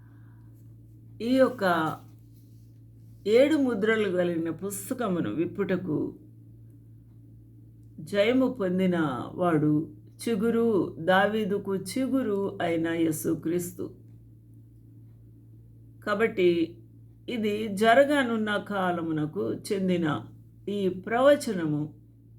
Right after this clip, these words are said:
పూర్వకాలమందే ఈ యొక్క ప్రవచనము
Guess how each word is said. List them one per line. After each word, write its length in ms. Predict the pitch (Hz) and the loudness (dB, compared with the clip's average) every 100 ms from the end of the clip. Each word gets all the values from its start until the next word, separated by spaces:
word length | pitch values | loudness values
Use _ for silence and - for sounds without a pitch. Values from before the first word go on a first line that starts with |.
| - - - - - - - - - - - - - | -20 -20 -20 -20 -20 -20 -20 -20 -20 -20 -20 -12 0
పూర్వకాలమందే 1200 | 294 330 320 302 262 214 202 185 175 151 135 - - - - - - - - - - - - - - - - - - - 185 | 4 4 4 2 2 2 2 2 2 2 0 -6 -18 -20 -20 -20 -20 -20 -20 -20 -20 -20 -20 -20 -20 -20 -20 -20 -20 -8 -2
ఈ 140 | 170 | 0
యొక్క 260 | 160 156 151 156 143 - - - - - - - - - - - - - - - - - - - - - - | 0 -2 -4 -2 -2 -4 -12 -20 -20 -20 -20 -20 -20 -20 -20 -20 -20 -20 -20 -20 -20 -20 -20 -20 -20 -20 -10
ప్రవచనము 1120 | 202 226 269 294 277 226 196 196 196 196 - | 0 4 6 4 2 -4 -4 -2 -2 -4 -8